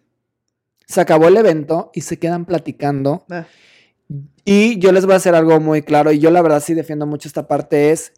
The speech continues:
Speaker 2: los meseros cobran durante el tiempo que están en servicio y después de eso cuentan con un tiempo para recoger las cosas para regresar a su casa. Entonces, hay gente que se va media hora después, una hora después, que alargan lo más posible de estar sentados ahí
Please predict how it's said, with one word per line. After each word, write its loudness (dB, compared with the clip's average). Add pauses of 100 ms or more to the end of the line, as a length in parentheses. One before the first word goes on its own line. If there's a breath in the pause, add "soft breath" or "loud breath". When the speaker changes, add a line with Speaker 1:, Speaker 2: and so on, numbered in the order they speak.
(300 soft breath)
Speaker 2:
los 4
meseros 0
cobran 4
durante 2
el -6
tiempo -6
que -4
están -6
en -4
servicio 0
y 2
después 0
de 0
eso -4
cuentan -4
con -4
un -6
tiempo -6
para 2
recoger -4
las -2
cosas -8
para -2
regresar -4
a -2
su -12
casa. -6 (460 soft breath)
Entonces, -8
hay 2
gente -2
que -2
se -2
va 0
media 0
hora 4
después, 0
una -2
hora 0
después, -2
que -4
alargan 0
lo -2
más -4
posible -2
de -4
estar -8
sentados -2
ahí -6